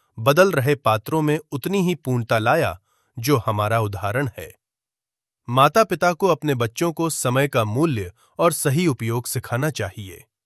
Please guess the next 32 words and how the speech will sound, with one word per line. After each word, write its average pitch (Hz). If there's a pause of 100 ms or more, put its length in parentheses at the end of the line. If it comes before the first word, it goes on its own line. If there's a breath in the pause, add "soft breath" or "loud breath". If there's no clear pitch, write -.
(480)
उन्हें 127
सिखाए 123 (320)
कि 180
कुछ -
ऐसा 127
करे 107 (280)
जो 147
ईश्वर 139
का 123
सम्मान 113
करे 92 (580)
और 165
मानवता 120
को 143
आशीर्वाद 107
दे। - (760)
इसके 214
लिए 190
प्रयास 123
करने 110
लायक 101
है। - (760)
अपने 220
शुरुआती 143
वर्षों 131
में 131
भी 104 (260)
वे 156
मिशनरी 120
हो 110
सकते 123
हैं। -